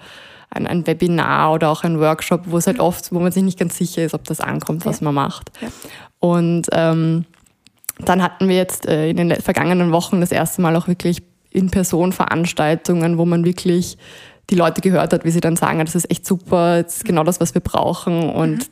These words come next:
Speaker 1: das, das hat, das hat mich wirklich gefreut, dass man da wirklich auch das erste Feedback auch mal so live bekommen hat, dass das wirklich gebraucht wird, ja.
Speaker 2: Ah, sicher voll schön, oder? Wenn man so viel Herzblut reinsteckt und dann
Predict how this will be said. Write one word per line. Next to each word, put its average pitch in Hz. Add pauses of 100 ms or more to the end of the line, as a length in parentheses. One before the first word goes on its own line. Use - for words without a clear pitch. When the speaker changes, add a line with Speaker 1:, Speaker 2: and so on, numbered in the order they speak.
(120)
Speaker 1:
das, -
das - (100)
hat, 175
das -
hat -
mich -
wirklich 180
gefreut, 156
dass 165
man 156
da 156
wirklich 165
auch -
das 165
erste -
Feedback 165
auch 160
mal 165
so 165
live 156
bekommen 156
hat, 156
dass 160
das -
wirklich 165
gebraucht -
wird, 170 (100)
ja. 190 (100)
Speaker 2:
Ah, 190 (200)
sicher -
voll 202
schön, 196
oder? 202
Wenn 208
man 214
so 220
viel 208
Herzblut 214
reinsteckt 214
und 208
dann 208